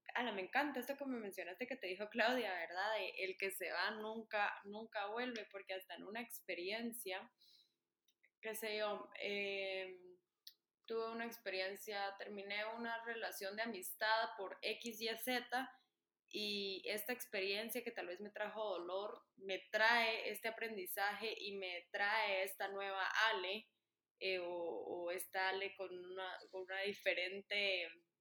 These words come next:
pincelada, ¿verdad? Pero depende de mi, eh, conciencia a esa, o mi presencia, mejor dicho, a esa, a esa experiencia. Pero si yo no estoy presente,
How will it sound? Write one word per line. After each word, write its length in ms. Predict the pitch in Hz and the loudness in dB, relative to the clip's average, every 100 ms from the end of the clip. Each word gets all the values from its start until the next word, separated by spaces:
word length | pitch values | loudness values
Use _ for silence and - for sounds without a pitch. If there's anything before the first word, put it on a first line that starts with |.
| _ _ _ _ _ - | _ _ _ _ _ -4
pincelada, 800 | 220 202 202 180 196 254 254 214 185 | 0 2 4 8 12 12 10 8 4
¿verdad? 280 | 175 185 269 - - _ _ | 0 2 2 -2 -12 _ _
Pero 180 | - 233 | 6 8
depende 320 | 220 226 240 | 8 6 6
de 100 | 285 262 | 8 6
mi, 560 | 226 233 277 330 - - - | 4 4 4 4 0 -8 -8
eh, 320 | - 202 196 - | 0 0 0 -2
conciencia 840 | 202 190 - 233 240 285 262 247 - | -4 -2 -2 2 2 2 2 2 4
a 220 | 185 185 | 4 4
esa, 580 | 214 - 226 208 185 180 - _ _ _ | 2 0 0 2 0 -2 -10 _ _ _
o 180 | - 190 | -2 0
mi 180 | 196 226 | 0 0
presencia, 800 | 226 202 - 262 247 - 226 202 | 2 4 6 6 4 0 0 0
mejor 360 | 196 180 196 | -2 -4 -4
dicho, 440 | 233 233 - 254 254 - - _ - | -2 -2 -2 -4 -4 -12 -20 _ 2
a 180 | 190 185 | 8 8
esa, 640 | 202 - 220 208 196 - | 8 4 4 4 4 2
a 100 | 180 | 2
esa 160 | 185 208 | 2 0
experiencia. 760 | 208 - 170 196 311 339 240 - | -4 -4 -2 2 2 2 -2 -2
Pero 160 | 202 | -4
si 220 | 196 202 | -2 -2
yo 120 | 196 214 | -2 -2
no 100 | 254 | -2
estoy 380 | 254 - 277 285 | -2 0 0 0
presente, 880 | 247 226 - 240 233 233 240 294 320 | -2 -4 -2 0 0 -2 0 -2 -2